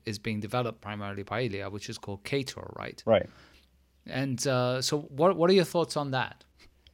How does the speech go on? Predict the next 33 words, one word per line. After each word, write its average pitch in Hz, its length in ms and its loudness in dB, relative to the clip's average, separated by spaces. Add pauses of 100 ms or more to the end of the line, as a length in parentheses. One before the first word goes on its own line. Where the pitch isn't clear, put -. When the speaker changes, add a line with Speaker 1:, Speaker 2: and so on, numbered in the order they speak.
(220)
Speaker 2:
Yeah, 180 240 8
so 170 420 8
I, 143 180 8
I 143 60 6
think 226 160 6
what's 180 200 8
interesting 147 420 4
about 101 260 8
Ktor 110 500 8
is 101 160 8
that, - 520 2 (960)
well, 147 100 10
there's 151 160 10
two 202 160 8
things. 87 380 2
One 143 240 10
is 151 140 12
that 110 160 12
it's, - 440 2 (120)
um, 95 440 4 (720)
it's - 380 4 (580)
not, 123 500 12 (520)
so - 120 8
you 147 140 12
can 135 140 8
use 127 220 8
Kotlin 107 400 6
with 90 180 2
all 95 180 10
of 90 60 6
your 87 120 4
favorite, 90 420 6 (600)
uh, 82 460 10